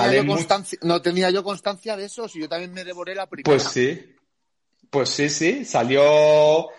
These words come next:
Speaker 1: ha salido la segunda parte y, y la devoré, son cinco capítulos, igual que la primera, y en menos de cuatro horas, eh,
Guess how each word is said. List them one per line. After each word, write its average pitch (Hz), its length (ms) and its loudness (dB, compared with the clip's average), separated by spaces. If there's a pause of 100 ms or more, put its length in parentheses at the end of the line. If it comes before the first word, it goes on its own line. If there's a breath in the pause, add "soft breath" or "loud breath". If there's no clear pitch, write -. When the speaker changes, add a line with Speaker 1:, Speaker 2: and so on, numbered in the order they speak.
(320 loud breath)
Speaker 1:
ha 127 140 0
salido 147 400 2
la 139 120 2
segunda 147 880 0
parte 233 560 0 (420 loud breath)
y, 104 880 -2 (100)
y 113 40 -4
la 113 120 2
devoré, 110 600 0
son - 180 -2
cinco 139 300 -2
capítulos, 202 720 0
igual 120 300 -2
que 123 80 0
la 117 100 2
primera, 175 580 2
y 101 800 -4
en 110 180 -8
menos 123 300 0
de 123 140 -2
cuatro 123 320 0
horas, 139 500 0
eh, 95 560 -8